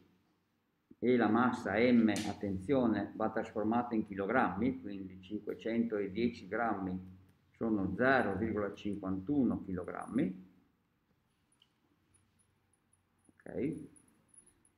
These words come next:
Allora la, ehm, la, la, la K della, della molla come la troviamo?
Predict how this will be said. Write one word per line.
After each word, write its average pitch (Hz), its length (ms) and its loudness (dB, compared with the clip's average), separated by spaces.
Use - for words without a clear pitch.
Allora 147 800 6
la, 117 500 2
ehm, 87 580 -4
la, 90 240 -2
la, 85 400 -8
la 90 200 -4
K 123 680 2
della, 90 720 0
della 104 300 2
molla 113 420 4
come 127 160 4
la 113 100 4
troviamo? 95 680 0